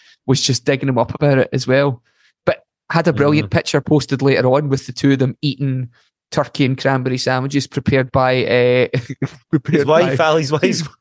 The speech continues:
Speaker 1: <laughs> his wife. I just thought it was quite funny. Um, but
Speaker 2: I,
Speaker 1: yeah, sorry,
Speaker 2: on,
Speaker 1: let me
Speaker 2: on, on the, um, <clears throat>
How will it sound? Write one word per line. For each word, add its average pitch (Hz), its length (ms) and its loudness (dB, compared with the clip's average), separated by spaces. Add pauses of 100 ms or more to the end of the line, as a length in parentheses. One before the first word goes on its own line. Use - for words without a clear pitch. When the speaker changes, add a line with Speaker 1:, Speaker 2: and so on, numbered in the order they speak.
(140)
Speaker 1:
<laughs> - 200 -16 (100)
his - 140 -10 (100)
wife. - 240 -4 (460)
I 160 60 -2
just 143 200 -10
thought 165 120 0
it - 60 -6
was - 100 -18
quite 139 240 -4
funny. 147 320 -4 (800)
Um, 131 420 -4 (140)
but - 80 -6
Speaker 2:
I, 151 80 2
Speaker 1:
yeah, 160 80 0
sorry, 170 260 2
Speaker 2:
on, 180 80 4
Speaker 1:
let - 40 -2
me 165 60 -4
Speaker 2:
on, 165 260 2
on 165 240 -4
the, 156 220 -4
um, 139 440 -4 (240)
<clears throat> 160 260 -14